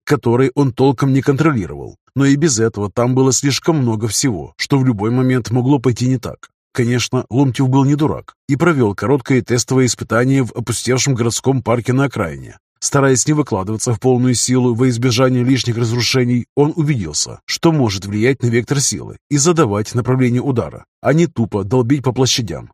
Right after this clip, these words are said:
как во время испытания. Тут неплохо пригодились советы старого князя, который хоть и не был профильным специалистом в, в общих принципах, всё-таки разбирался и научил Ломтева правильно целиться.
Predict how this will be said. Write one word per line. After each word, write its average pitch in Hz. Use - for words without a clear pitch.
как 120
во 135
время 131
испытания. 92
Тут 143
неплохо 127
пригодились 120
советы 120
старого 131
князя, 82
который 135
хоть 175
и 139
не 107
был 117
профильным 123
специалистом 123
в, -
в 117
общих 113
принципах, 139
всё-таки 147
разбирался 147
и 135
научил 156
Ломтева 131
правильно 123
целиться. -